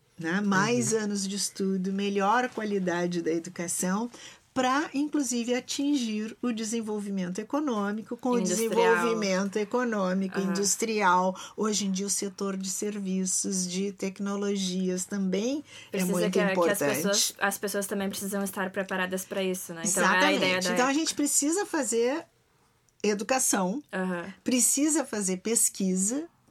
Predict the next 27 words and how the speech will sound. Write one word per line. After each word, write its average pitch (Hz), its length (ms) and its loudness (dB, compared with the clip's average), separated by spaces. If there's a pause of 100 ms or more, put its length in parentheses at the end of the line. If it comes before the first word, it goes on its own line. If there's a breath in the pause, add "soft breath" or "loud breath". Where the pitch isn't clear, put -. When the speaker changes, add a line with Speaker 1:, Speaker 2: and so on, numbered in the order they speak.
Speaker 1:
pra 233 260 2
poder 262 440 0
fazer 247 420 -2
o 226 60 -4
desenvolvimento 233 1040 -4
daquilo 233 400 -6
que 226 100 -8
nós 214 220 -4
chamamos 202 640 -4
hoje, 185 400 -2
que - 120 -8
é 196 40 -2
extremamente 202 760 -2
importante 202 460 -4
também, 233 360 -4
inovações 240 1040 0 (240 loud breath)
e 254 80 0
o 254 60 0
desenvolvimento 233 800 -2
tecnológico, - 960 -4 (180)
né? 151 300 -4
Speaker 2:
Uhum. 131 140 -6 (600 loud breath)
Speaker 1:
Ora, 185 460 0 (480 loud breath)
eh, 202 500 0 (120)
o 220 80 0
Brasil 214 680 0
realmente 233 1000 0